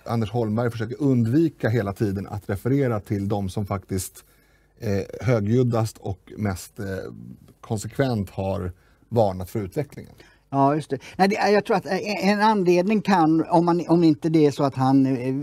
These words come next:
Speaker 2: inte vill ha Sverigedemokraterna, eh, ska nämnas, så är det ju det att, eh,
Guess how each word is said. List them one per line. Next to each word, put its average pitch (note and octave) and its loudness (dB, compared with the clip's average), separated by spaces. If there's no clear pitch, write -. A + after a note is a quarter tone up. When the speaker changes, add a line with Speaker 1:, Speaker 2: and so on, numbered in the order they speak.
Speaker 2:
inte D3 2
vill D3+ 4
ha C3 2
Sverigedemokraterna, A#2+ 0
eh, G#2 -8
ska - -2
nämnas, C3+ 4
så F3+ 4
är E3 6
det D#3 2
ju E3 6
det D#3+ 4
att, C3+ -2
eh, - 0